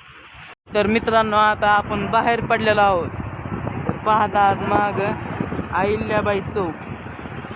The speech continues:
तर ही मागं पाहतात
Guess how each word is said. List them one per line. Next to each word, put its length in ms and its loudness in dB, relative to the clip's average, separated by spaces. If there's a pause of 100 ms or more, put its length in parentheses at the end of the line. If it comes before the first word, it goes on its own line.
तर 220 4 (1000)
ही 320 -2
मागं 340 2 (160)
पाहतात 440 2